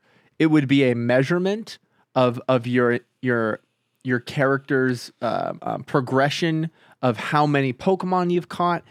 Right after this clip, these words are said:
how many quests you've completed, shit like that. It would give you an, one more, uh, p-,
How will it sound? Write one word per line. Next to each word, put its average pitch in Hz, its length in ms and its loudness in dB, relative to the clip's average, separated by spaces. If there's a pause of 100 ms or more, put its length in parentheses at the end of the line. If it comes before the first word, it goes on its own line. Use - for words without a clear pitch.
(140)
how - 120 -2
many 127 200 -2
quests - 500 -2
you've 170 180 -2
completed, 151 720 0 (280)
shit - 240 -4
like 139 160 0
that. 143 80 2
It 151 60 4
would 147 120 4
give 156 160 2
you 165 180 2
an, 139 160 0 (100)
one 160 300 0
more, 202 420 2
uh, 143 160 2
p-, - 160 -14